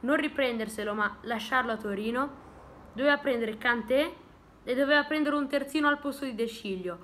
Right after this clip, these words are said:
perché secondo me con De Sciglio non vai molto lontano. Poi comunque l'attacco era messo bene, quindi se la Juve magari aveva fatto, faceva comunque meglio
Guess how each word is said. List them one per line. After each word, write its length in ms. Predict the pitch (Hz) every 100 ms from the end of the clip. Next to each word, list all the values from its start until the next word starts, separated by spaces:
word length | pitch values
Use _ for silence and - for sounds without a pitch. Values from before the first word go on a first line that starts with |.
| - -
perché 240 | 240 277
secondo 300 | 277 294 294
me 180 | 285 220
con 160 | 226
De 80 | 226
Sciglio 520 | 285 - 269 233 220 220
non 200 | 220 220
vai 160 | 208
molto 300 | 196 190 196
lontano. 520 | 185 185 185 175 165 - - - -
Poi 180 | 294 311
comunque 420 | 320 359 359 359
l'attacco 600 | 330 - 320 330 339 311
era 160 | 254 240
messo 300 | 247 240 247
bene, 320 | 208 190 185 180 - -
quindi 200 | 311 277
se 120 | 277
la 120 | 269
Juve 240 | 277 320
magari 500 | 277 262 247 214 196 185 - - - - -
aveva 340 | 220 247 285 262
fatto, 760 | 285 269 - 254 247 240 233
faceva 400 | 220 247 302 285
comunque 380 | 269 269 269 302
meglio 540 | 285 220 202 196 190